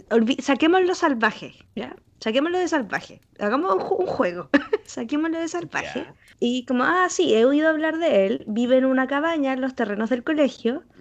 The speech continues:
Speaker 1: De vez en cuando se emborracha, es verdad.
Speaker 2: Sí, sí, eso no te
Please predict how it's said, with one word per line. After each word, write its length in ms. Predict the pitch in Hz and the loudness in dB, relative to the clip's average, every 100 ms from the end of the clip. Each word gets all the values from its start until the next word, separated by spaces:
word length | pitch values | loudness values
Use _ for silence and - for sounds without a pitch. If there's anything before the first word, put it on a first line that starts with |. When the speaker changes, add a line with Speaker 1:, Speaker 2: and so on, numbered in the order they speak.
| - | -4
Speaker 1:
De 180 | 196 202 | 2 4
vez 200 | 202 226 | 4 2
en 100 | 220 | 2
cuando 280 | 220 214 | 2 2
se 120 | 214 233 | 2 2
emborracha, 760 | 233 277 339 339 - 247 311 - | 4 4 4 2 -2 -4 -4 -10
es 120 | 147 | -10
verdad. 440 | 165 156 147 185 - - - - - - - | -10 -8 -10 -10 -18 -10 -8 -8 -10 -10 -12
Speaker 2:
Sí, 440 | - 151 85 92 | -10 -8 -8 -12
sí, 200 | - 143 | -14 -14
eso 160 | 147 175 | -14 -4
no 80 | |
te 60 | 233 | 2